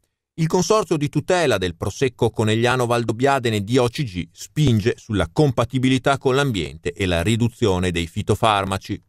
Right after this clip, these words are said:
L'organismo, che riunisce centosessantotto cantine di imbottigliamento e tremila viticoltori, rafforza il protocollo sull'uso dei trattamenti.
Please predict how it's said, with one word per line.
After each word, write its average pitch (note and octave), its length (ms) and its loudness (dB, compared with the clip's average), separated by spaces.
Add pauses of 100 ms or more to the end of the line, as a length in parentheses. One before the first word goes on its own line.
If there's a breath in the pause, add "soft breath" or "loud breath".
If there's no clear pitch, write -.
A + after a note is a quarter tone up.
(360)
L'organismo, F#3 720 2
che G#2+ 120 -4
riunisce F#2+ 440 -2
centosessantotto G2+ 1000 -2
cantine C3 640 0
di G#2 140 -6
imbottigliamento A#2+ 920 0
e F2 60 -2
tremila G#2+ 460 0
viticoltori, G#2 960 -2 (200)
rafforza A#2+ 580 0
il F#2+ 100 -4
protocollo F2+ 680 -2
sull'uso G2 540 0
dei F#2 160 -2
trattamenti. G#2 800 -4